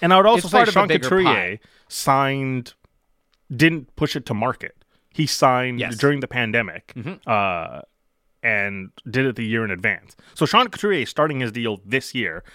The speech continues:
Speaker 1: that he signed last year.
Speaker 2: Yes.
Speaker 1: If, if Bo Horvat pushes this to the market, like, I would expect that number to be in and around that range, if not higher.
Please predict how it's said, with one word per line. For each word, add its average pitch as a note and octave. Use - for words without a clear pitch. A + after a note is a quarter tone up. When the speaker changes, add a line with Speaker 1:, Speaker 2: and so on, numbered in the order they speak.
Speaker 1:
that B2
he A2+
signed G#2
last G#2
year. C#2
Speaker 2:
Yes. -
Speaker 1:
If, D#3
if C#3
Bo F#3
Horvat E3+
pushes D3+
this C#3+
to -
the A2+
market, B2
like, A2
I G#2+
would B2+
expect -
that C#3+
number A2+
to C#3
be C#3+
in B2
and D3+
around C#3
that D#3
range, D#3
if A#2
not D#3
higher. G3